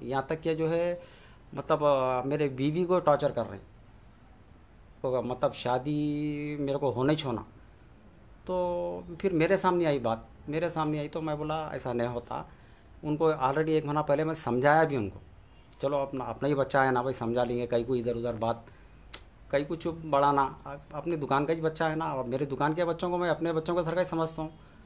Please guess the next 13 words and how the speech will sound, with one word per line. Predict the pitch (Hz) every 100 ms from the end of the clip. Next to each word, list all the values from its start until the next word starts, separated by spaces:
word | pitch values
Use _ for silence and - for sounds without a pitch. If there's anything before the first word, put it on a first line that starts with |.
| - - - -
तो |
अब | 139
उसका | 131 - 131
ये | 123
मतलब | 139 143 165 156
नहीं | 156
है | 160
कि | 156
तुम | 156 151
कुछ | 147 131
भी | 143
कर | 143
लेंगे। | 127 135 135